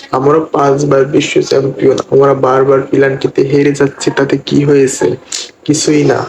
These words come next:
আমরা, আমরা ব্রাজিলের পুরো সাপোর্ট করি, আমরা ব্রাজিলের পুরো সাপোর্ট করি। ব্রাজিল একদিন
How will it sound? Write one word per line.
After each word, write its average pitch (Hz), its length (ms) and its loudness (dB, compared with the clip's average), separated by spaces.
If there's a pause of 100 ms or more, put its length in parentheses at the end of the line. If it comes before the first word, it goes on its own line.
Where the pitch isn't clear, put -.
(480)
আমরা, 143 320 2 (1300)
আমরা 151 300 0 (120)
ব্রাজিলের 143 560 0
পুরো 143 200 0 (180)
সাপোর্ট 143 300 0 (220)
করি, 131 200 2 (300)
আমরা 139 200 0 (120)
ব্রাজিলের 139 440 0
পুরো 147 160 0 (120)
সাপোর্ট - 320 -2 (140)
করি। 139 180 0 (120)
ব্রাজিল 135 280 2 (140)
একদিন 143 320 -2